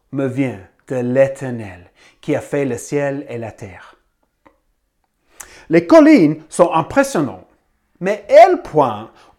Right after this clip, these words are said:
au-delà d'elles-mêmes vers celui qui les a faites, et qui a fait non seulement eux,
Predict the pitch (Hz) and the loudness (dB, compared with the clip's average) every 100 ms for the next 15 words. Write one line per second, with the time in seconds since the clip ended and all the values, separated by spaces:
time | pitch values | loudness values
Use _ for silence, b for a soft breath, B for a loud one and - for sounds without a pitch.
0 | - 262 302 277 269 247 233 220 202 190 | -2 0 2 0 4 4 4 0 0 -2
1 | 233 185 139 147 156 233 226 226 - 247 | -4 -4 -6 -12 -2 0 0 -4 -6 -2
2 | 254 190 139 131 165 _ - 190 139 127 | -2 -2 -4 -4 -6 _ -12 -6 -4 -4
3 | 151 151 302 120 - _ _ _ _ _ | -6 -6 -10 -10 -14 _ _ _ _ _
4 | _ _ _ b b b 196 190 - 277 | _ _ _ b b b -2 -2 -2 0
5 | 220 - 190 175 180 277 277 269 220 180 | 0 0 -2 -2 0 -4 2 4 4 0
6 | 160 - 262 185 135 151 | -2 4 6 6 4 -6